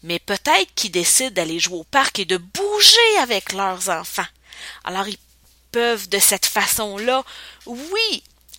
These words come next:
être avec leurs enfants, oui, jouer, mais transmettre leurs valeurs à leurs enfants, puis leur montrer l'importance de bouger. Vu que c'est des athlètes, c'est souvent des choses qu'ils vont trouver importantes. Alors, vous devez trouver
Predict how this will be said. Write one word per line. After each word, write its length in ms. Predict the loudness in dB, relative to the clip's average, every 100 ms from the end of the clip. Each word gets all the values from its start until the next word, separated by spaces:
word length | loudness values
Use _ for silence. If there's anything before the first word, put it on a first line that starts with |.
| -2 -2
être 240 | -2 -4
avec 180 | -6 -4
leurs 260 | -6 -4
enfants, 380 | -8 -6 -6 -6
oui, 180 | -6 -6
jouer, 240 | -4 -4
mais 140 | -4 -2
transmettre 720 | -2 2 2 2 -2 -6 -4
leurs 240 | -6 -6
valeurs 720 | -2 -2 2 4 4 4 0
à 80 | -4
leurs 400 | -4 -4 -6 -4
enfants, 380 | -4 -4 -8 -10 -10 -12 -10 -12 -2
puis 80 | -2
leur 120 | 0
montrer 400 | -4 -6 -4 -4
l'importance 680 | -4 -6 -10 -8 -6 -8 -12
de 100 | -14
bouger. 600 | -14 -12 -2 0 0 -4 -14 -20 _ -18 -14
Vu 100 | -12
que 160 | -4
c'est 140 | -4 -2
des 200 | -2 -2
athlètes, 400 | -4 -2 -2 -2 _
c'est 200 | -2 -2
souvent 320 | -2 -4 -6
des 100 | -2
choses 280 | 0 0 -4
qu'ils 120 | -10
vont 100 | -12
trouver 340 | -12 -12 -8 -8
importantes. 760 | -8 -12 -10 -10 -10 -18 -20 -20 _ _ _ _ _ _ _ _ -20 -18 -14 -12 -14 -6
Alors, 260 | 0 0 0
vous 240 | -8 -10
devez 400 | -10 -4 -2 -2 -8 _ _
trouver 800 | -10 -6 -6 -6 -4 -4 -4